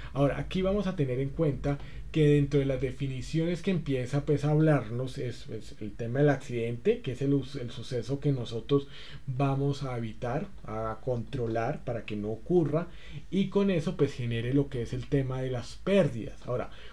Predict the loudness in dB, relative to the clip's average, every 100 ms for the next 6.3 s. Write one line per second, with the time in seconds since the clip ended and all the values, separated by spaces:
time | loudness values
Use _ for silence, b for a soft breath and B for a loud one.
0 | B 2 4 2 2 0 2 2 0 0
1 | 2 4 4 2 0 0 2 4 4 4
2 | 2 0 0 -2 -2 -4 -6 -6 -2 0
3 | 2 0 -2 0 2 2 0 -4 0 0
4 | 0 0 -2 0 0 2 0 0 -2 -2
5 | 2 4 4 B B -6 0 2 2 0
6 | 0 0